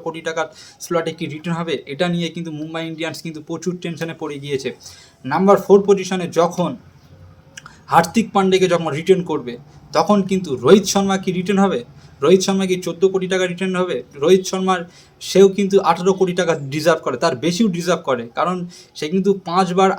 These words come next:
আইপিএল উইনিং ক্যাপ্টেন। সে কিন্তু তার আন্ডারে কিন্তু টি টোয়েন্টি ওয়ার্ল্ড কাপ কিন্তু জিতিয়েছে। তো রোহিত শর্মা সেও কিন্তু ডিজার্ভ করে কিন্তু আঠারো কোটি টাকা। সব থেকে বেশি কিন্তু মুম্বাই ইন্ডিয়ান্সের কিন্তু টেনশন, রিটেনশন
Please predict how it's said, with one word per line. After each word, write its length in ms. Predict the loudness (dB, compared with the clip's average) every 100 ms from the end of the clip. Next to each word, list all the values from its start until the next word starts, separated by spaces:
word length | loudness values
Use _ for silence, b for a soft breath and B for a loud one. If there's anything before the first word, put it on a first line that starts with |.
| 0
আইপিএল 420 | 0 0 4 4 2
উইনিং 280 | 0 2 2 0 -4 -2
ক্যাপ্টেন। 360 | -2 0 -2 -2 -8 -18 -6
সে 100 | -4 -2
কিন্তু 180 | -2 -2 -2
তার 160 | 2 4 4
আন্ডারে 260 | 2 2 2
কিন্তু 160 | 2 -2 -2
টি 80 | -2
টোয়েন্টি 300 | 0 0 0 2
ওয়ার্ল্ড 220 | 4 4 2
কাপ 120 | 0 -2
কিন্তু 160 | -4 -4
জিতিয়েছে। 380 | -6 -4 -4 -4 -8
তো 60 | -6 0
রোহিত 200 | 2 2 0
শর্মা 240 | -2 -2 0
সেও 140 | 0 2
কিন্তু 160 | 0 -2 -4
ডিজার্ভ 240 | -4 -6 -2
করে 120 | -4 -4
কিন্তু 160 | -8 -2 0
আঠারো 240 | 2 -2
কোটি 220 | -4 -8 -4
টাকা। 140 | -4 -6 -8
সব 120 | -10 -10 _
থেকে 180 | -4 -2 -2
বেশি 200 | -6 -8 -6
কিন্তু 180 | -6 -6 -6
মুম্বাই 340 | -6 -2 -2 -2
ইন্ডিয়ান্সের 440 | -4 -6 -8 -8 -10 -8
কিন্তু 200 | -10 -10 -10
টেনশন, 400 | -8 -8 -2 -2 -2 -8 -12
রিটেনশন 340 | -6 -4 -4